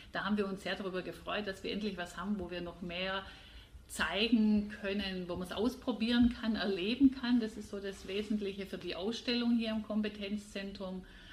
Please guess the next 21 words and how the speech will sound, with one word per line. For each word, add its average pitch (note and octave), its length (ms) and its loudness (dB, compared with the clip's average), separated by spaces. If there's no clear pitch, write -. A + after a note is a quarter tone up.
Und F#3 200 -4
seit F3+ 240 0
zweitausenddreiundzwanzig G3 1120 0
haben F#3 100 -6
wir F#3 100 -6
uns - 120 -6
dann F3 140 -6
noch F3+ 160 -8
mal G#3 260 2
ein F#3 140 -4
Stück - 260 -12
erweitert F3+ 420 -2
um F3+ 120 -4
ein F3 140 -6
Projekt, E3+ 500 -6
um F3 120 -4
eine F3+ 200 -4
Homepage F#3 580 -4
Digitale E3+ 580 -6
Wohnberatung E3 680 -6
Bayern. D3+ 380 -8